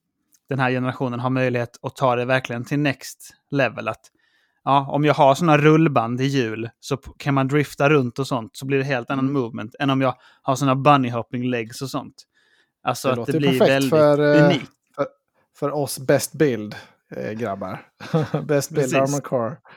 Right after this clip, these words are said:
Speaker 2: <laughs>
Speaker 1: Nej, men så jag tror det
Speaker 2: Ja.
Speaker 1: kommer vara väldigt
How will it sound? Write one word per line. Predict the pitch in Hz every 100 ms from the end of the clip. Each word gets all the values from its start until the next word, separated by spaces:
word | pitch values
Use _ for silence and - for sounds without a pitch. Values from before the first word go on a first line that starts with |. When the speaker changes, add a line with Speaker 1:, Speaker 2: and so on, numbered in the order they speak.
| - - -
Speaker 2:
<laughs> | 151 - - - _ _ _ _ _
Speaker 1:
Nej, | - 139
men | 151
så | -
jag | 160
tror | - 170
det |
Speaker 2:
Ja. | 135
Speaker 1:
kommer | 156 170
vara | 175
väldigt | 175 165 160